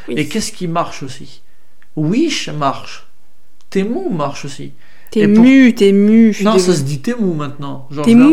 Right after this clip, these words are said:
Speaker 2: l'entends. Oui, je te jure que
Speaker 1: Tu le
Speaker 2: c'est
Speaker 1: vois
Speaker 2: vrai.
Speaker 1: haut, le... Tu le vois où, le haut ?
Speaker 2: Ben, en fait, le... en fait, c'est tout simplement le U prononcé à la
Speaker 1: À
Speaker 2: japonaise.
Speaker 1: l'espagnol.
Speaker 2: C'est
Speaker 1: Ah.
Speaker 2: ou. Euh, Temu, en fait. Et même
Speaker 1: Ok.
Speaker 2: dans les pubs qu'on voit sur YouTube et tout ça,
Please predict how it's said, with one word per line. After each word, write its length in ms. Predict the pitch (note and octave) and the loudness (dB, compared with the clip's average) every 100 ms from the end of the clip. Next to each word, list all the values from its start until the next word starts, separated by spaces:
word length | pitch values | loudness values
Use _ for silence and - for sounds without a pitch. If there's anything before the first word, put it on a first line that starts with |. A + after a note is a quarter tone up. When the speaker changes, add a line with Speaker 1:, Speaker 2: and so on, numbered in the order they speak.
| D#4 | 4
Speaker 2:
l'entends. 220 | E3 - | 0 -4
Oui, 220 | F3+ E4+ C#4+ | 2 4 2
je 140 | E3 | -2
te 100 | D#3+ | -2
jure 220 | D#3 G#3+ | -2 0
que 60 | D4+ | 0
Speaker 1:
Tu 60 | A3+ | 2
le 40 | |
Speaker 2:
c'est 80 | A3 | 4
Speaker 1:
vois 220 | A3 G#3+ | 4 2
Speaker 2:
vrai. 80 | B3+ | 2
Speaker 1:
haut, 80 | C4 | 2
le... 160 | G3+ - | 2 2
Tu 140 | F#3+ A3 | 0 0
le 40 | |
vois 220 | G#3+ A3+ | 2 2
où, 100 | C#4 | 4
le 140 | A#3 F#3 | 4 6
haut ? 300 | G3 G3+ G3+ - - - | 6 4 0 -14 -14 -8
Speaker 2:
Ben, 160 | D#3+ E3 | 0 2
en 100 | F3 | 2
fait, 320 | E3 G#3+ G#3 - | 0 -2 -4 -6
le... 800 | D#3 D3+ D3+ C#3+ C#3+ C#3+ C#3 - - - - | -2 0 0 -4 -6 -6 -6 -8 -12 -14 -12
en 100 | D#3+ | -8
fait, 220 | C#3+ A3 | -2 -2
c'est 140 | - D#3 | -4 -8
tout 100 | D#3 | -8
simplement 400 | D#3+ D3 E3+ F#3+ | -8 -6 -4 -2
le 180 | E3+ - | -2 -4
U 220 | G3 G3+ - - | -6 -6 -10 -12
prononcé 600 | - D3+ D#3+ - F3+ F3 | -8 -8 -8 -8 -8 -6
à 240 | C#3+ C#3 | -4 -4
la 120 | C3+ | -2
Speaker 1:
À 80 | F3+ | 0
Speaker 2:
japonaise. 20 | |
Speaker 1:
l'espagnol. 580 | F#3 F#3 F#3+ F#3+ F#3+ F#3+ - | 0 0 0 2 0 -2 -4
Speaker 2:
C'est 100 | - | -2
Speaker 1:
Ah. 140 | F#3+ G#3 | -2 0
Speaker 2:
ou. 120 | G#3+ G#3 - - - - - - - - - | -4 -6 -10 -14 -14 -14 -14 -14 -12 -12 -10
Euh, 380 | C3 C3 C3+ | -8 -8 -8
Temu, 440 | C3 G3 F3+ F#3 F3 | -6 -2 0 0 -2
en 60 | |
fait. 260 | D#3 C#3 C3 | -4 -6 -8
Et 140 | B2 | -6
même 140 | D3 F#3+ | -2 0
Speaker 1:
Ok. 40 | |
Speaker 2:
dans 100 | F3+ | 2
les 140 | E3+ E3 | 2 2
pubs 240 | G3+ E3 | 0 -4
qu'on 160 | C#3 D#3 | -4 -4
voit 160 | E3 | -2
sur 160 | - D#3 | -4 -2
YouTube 340 | D#3+ D3+ E3+ | -2 -2 -4
et 60 | D3+ | -6
tout 140 | D3 | -8
ça, 140 | C3 | -10